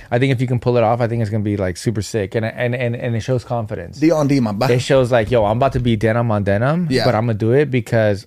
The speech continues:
Speaker 1: fuck everybody and I'm sick with it."
Speaker 2: Super sick with it.
Speaker 1: Yeah.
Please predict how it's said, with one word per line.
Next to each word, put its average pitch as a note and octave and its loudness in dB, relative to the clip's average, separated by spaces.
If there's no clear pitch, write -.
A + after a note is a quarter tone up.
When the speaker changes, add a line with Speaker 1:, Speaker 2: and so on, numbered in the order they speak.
Speaker 1:
fuck A#2+ -2
everybody C3 0
and G#2+ 0
I'm G#2 -2
sick - -2
with G2 -2
it." - -8
Speaker 2:
Super A3+ 0
sick B2+ -2
with F#2+ 0
it. F2+ 0
Speaker 1:
Yeah. E2 -4